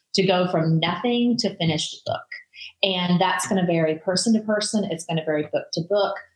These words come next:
The way I do this now is vastly different than it did when I was writing my first book. And, um, I want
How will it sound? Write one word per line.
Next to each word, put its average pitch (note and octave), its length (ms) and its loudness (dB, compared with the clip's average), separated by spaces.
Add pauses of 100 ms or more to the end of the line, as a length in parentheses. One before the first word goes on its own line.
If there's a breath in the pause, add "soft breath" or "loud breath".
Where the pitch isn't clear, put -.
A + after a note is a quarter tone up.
(140)
The E3+ 80 4
way E3+ 500 2
I F3 220 2
do G3 180 0
this F3+ 300 0
now F3 480 2
is - 240 -4 (100)
vastly C#4 540 0
different G3+ 380 0
than F#3 100 2
it E3+ 120 2
did F3 160 2
when E3 140 -2
I D#3 140 0
was D#3+ 140 -4
writing D3+ 280 -2
my D3 220 -6
first - 300 -6
book. D#3 220 -2 (680 loud breath)
And, F3+ 580 0 (180)
um, E3 420 2
I F#3 140 0
want F#3 220 0